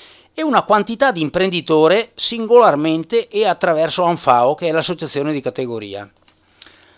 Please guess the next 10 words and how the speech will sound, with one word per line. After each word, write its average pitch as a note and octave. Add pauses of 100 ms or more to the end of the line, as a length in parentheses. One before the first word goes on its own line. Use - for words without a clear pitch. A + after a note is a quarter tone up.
(140)
L'obiettivo A3
dichiarato C3+ (640)
era A#3
fare F#3
il C3
punto B3
della D3+
situazione F3
del D3
comparto B2+